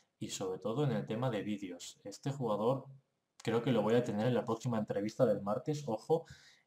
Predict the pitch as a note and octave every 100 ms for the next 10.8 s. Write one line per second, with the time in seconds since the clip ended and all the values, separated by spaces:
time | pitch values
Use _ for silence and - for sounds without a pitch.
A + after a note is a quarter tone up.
0 | _ - G3+ F#2+ F#2+ - _ _ _ _
1 | _ - - G#2+ A#2+ D3 C#3 A#2 A#2 C3
2 | - B2+ C#3 C3 C3+ C#3 - A2 A#2 B2
3 | D#3+ E3 A#2+ G#2 G2 - G2 F#2+ - _
4 | - _ - A#2+ C3 A#2 A2+ C3+ G2+ -
5 | G#2+ G#2 - A#2 B2 C3+ A2 G#2 G2+ A#2+
6 | D3+ A2+ A2+ B2 G2+ A#2 D3 - G#2+ G#2+
7 | G#2 C3+ F3+ - - - _ - A2+ A2
8 | G#2 G2 G2 G#2+ C3+ A2 A2 B2 A2+ G#2
9 | A2 G#2+ G2+ G2+ A#2 - - - C3+ B2+
10 | A#2+ C#3+ B2 B2+ D3 G#2+ G#2+ G#2